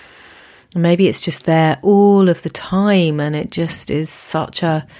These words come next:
such a nasty experience to have, you know, and can be really difficult to get rid of, I suppose. And so I just wanted to speak into this a little bit today,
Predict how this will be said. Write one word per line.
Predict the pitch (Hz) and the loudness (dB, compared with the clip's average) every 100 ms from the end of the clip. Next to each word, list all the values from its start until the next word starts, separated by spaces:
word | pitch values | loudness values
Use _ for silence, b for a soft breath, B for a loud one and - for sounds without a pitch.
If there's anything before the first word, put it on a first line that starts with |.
| B B B B B B | B B B B B B
such | - - 180 - 214 | -4 -2 -2 -4 -2
a | 208 190 175 170 | 0 2 0 0
nasty | 175 165 170 175 170 - 165 160 | 0 2 2 2 0 -2 -2 -2
experience | 156 - - 160 156 156 147 - - | -4 -4 -2 0 0 -2 -4 -6 -4
to | 147 | -4
have, | - 156 147 147 - | -4 -2 -2 -4 -6
you | 160 | -4
know, | 156 147 147 | -2 0 0
and | 139 151 143 | -2 -4 -4
can | - 170 | -4 -2
be | 160 | -2
really | 156 175 202 185 165 | -2 2 2 2 2
difficult | 160 - - 147 156 - | -2 -4 -6 -6 -8 -8
to | - 156 147 143 143 143 _ _ _ B B | -6 -4 -2 -2 -4 -8 _ _ _ B B
get | - 151 151 | 0 0 2
rid | 147 120 | 2 2
of, | 113 107 - | 0 -2 -8
I | - | -8
suppose. | 131 139 - 139 117 120 - - - - | -6 -6 -6 -6 -4 -4 -6 -8 -8 -2
And | 185 185 185 | 0 2 2
so | - - 202 190 - | 0 2 4 4 2
I | 190 | 0
just | 226 - | -2 -2
wanted | 285 240 | -2 -2
to | - | -4
speak | - 185 175 | -2 0 0
into | 175 - | -4 -2
this | 165 - | -6 -4
a | |
little | 156 - | -4 -4
bit | 147 - | -6 -8
today, | - 156 147 147 143 147 | -6 -2 -2 0 -2 -4